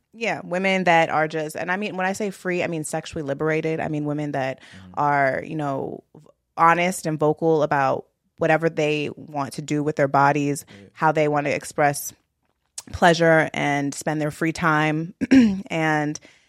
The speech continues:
Speaker 1: you know, like, and especially, if, I mean,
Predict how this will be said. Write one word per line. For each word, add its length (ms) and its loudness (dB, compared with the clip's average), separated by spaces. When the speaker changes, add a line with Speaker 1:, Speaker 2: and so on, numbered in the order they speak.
Speaker 1:
you 140 -4
know, 220 2
like, 400 0
and 100 2
especially, 400 0
if, 140 -6
I 80 2
mean, 180 -6